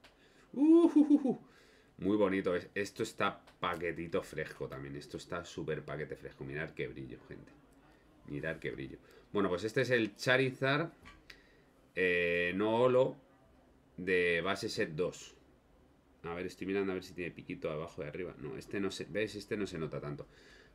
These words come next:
Pero, bueno, esta variante yo creo que probablemente la hayáis visto por ahí. Se suelen ver, bueno, no aparecen mucho, pero se suelen ver por ahí en lotes y cosas así. Han salido en,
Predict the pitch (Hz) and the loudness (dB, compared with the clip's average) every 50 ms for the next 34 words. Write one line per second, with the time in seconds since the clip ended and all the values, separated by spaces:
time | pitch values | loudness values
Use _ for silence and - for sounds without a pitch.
0 | - - 90 98 98 98 98 98 98 95 98 95 104 123 120 110 107 - - 147 | -2 0 2 4 6 6 6 6 6 4 4 4 4 4 4 4 2 2 2 4
1 | 147 139 127 131 139 139 147 135 135 123 131 127 127 110 113 113 113 120 120 120 | 4 6 6 6 4 4 4 2 2 2 4 2 2 4 4 4 4 4 4 2
2 | 120 113 123 110 104 98 101 107 104 95 107 104 - - - 95 82 92 92 95 | 2 2 2 2 2 4 4 4 2 2 -2 -4 -4 -2 -2 -2 0 0 0 0
3 | 98 95 92 92 90 90 90 87 85 82 80 78 - 87 85 - 107 113 123 113 | 2 2 2 2 0 0 -2 -2 -4 -4 -4 -4 -6 -8 -6 -2 2 2 2 2
4 | 107 104 101 104 104 101 101 101 101 95 90 98 139 165 151 107 - 87 95 110 | 2 0 4 6 6 6 8 6 4 2 2 0 0 0 0 0 -2 -2 0 0
5 | 143 156 175 175 175 147 165 151 143 143 180 180 - 196 165 131 113 104 104 98 | 2 2 2 2 0 0 0 0 2 2 2 2 0 0 0 0 0 0 -2 -2
6 | 110 123 135 131 117 107 110 101 - 92 90 87 87 85 82 82 82 80 80 78 | 0 2 2 2 2 2 0 0 0 0 -2 0 0 0 0 0 0 -2 -2 -2
7 | 78 78 78 80 80 78 78 92 110 120 - - 101 98 98 98 98 92 - 92 | -4 -4 -4 -4 -4 -2 0 2 2 2 2 0 0 2 4 4 2 0 -2 -6
8 | - 85 87 85 85 82 82 78 87 87 82 82 82 85 80 - 92 85 82 80 | -6 -6 -6 -6 -8 -12 -12 -8 -6 -4 -4 -4 -4 -4 -6 -6 -4 -4 -2 -2
9 | 78 76 71 73 73 71 69 69 67 65 | -2 -4 -4 -4 -6 -6 -6 -8 -10 -12